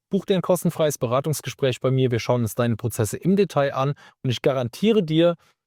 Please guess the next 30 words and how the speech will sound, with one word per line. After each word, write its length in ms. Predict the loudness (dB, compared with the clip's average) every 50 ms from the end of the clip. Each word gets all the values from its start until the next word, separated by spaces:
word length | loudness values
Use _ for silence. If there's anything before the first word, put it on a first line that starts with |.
| _ _ _ _ _ _ _ -4
dass 180 | -2 -2 0
ich 140 | -2 -4 0
dir 180 | 2 2 2 2
eine 160 | 2 0 2
Lösung 380 | 2 4 4 4 4 2 0 0
bieten 300 | -2 -4 -2 -2 -2 -2
kann. 320 | 0 0 0 0 -2 -6 _ _ _ _ _ _
Und 120 | -2 0
dann 240 | 2 2 2 0 -4 -6 _ _ _ _
hast 200 | -2 -2 -2 0
du 80 | 0 0
die 100 | 2 2
Entscheidung, 460 | 2 0 0 0 0 2 2 2 0
die 80 | 0 2
Lösung 260 | 2 0 0 0 0
selber 340 | 0 2 2 2 4 2 2
umzusetzen 680 | 2 0 -2 -2 -2 0 0 0 0 0 -2 -4 -4 -4 _ _ _ _
oder 200 | 2 4 4 4
wir 100 | 4 2
machen 240 | 2 2 0 0 -2
das 120 | -2 -2
gemeinsam, 480 | 0 0 0 0 0 0 2 0 0 0
wie 80 | 0 -2
ich 60 | -4
es 80 | -4
aktuell 300 | -8 -6 -2 0 0 2
bei 100 | 2 0
meinen 180 | 0 0 0 0
Kunden 320 | 0 0 0 0 0 0
mache. 320 | 0 0 2 2 0 -2